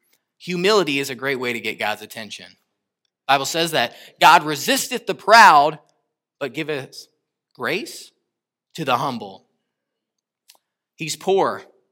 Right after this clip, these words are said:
As I said, God couldn't use a better example than of David. Was David poor?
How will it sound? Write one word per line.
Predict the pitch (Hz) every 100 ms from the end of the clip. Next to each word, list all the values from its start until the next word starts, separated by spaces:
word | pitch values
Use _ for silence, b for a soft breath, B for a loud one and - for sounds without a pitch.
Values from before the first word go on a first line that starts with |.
| _ _ _ _ _ _ _ _ -
As | 156
I | 143
said, | 147 190 170
God | 165 180
couldn't | - 165
use | 160 175 160
a |
better | 139 160 156
example | 143 123 156 160 143 135 139 _ _
than | - 139
of | 139 123
David. | 143 147 123 107 - _ _ _ _ _ _ _ _ _ _ _ -
Was | 147
David | 139 180 165 127
poor? | 151 156 190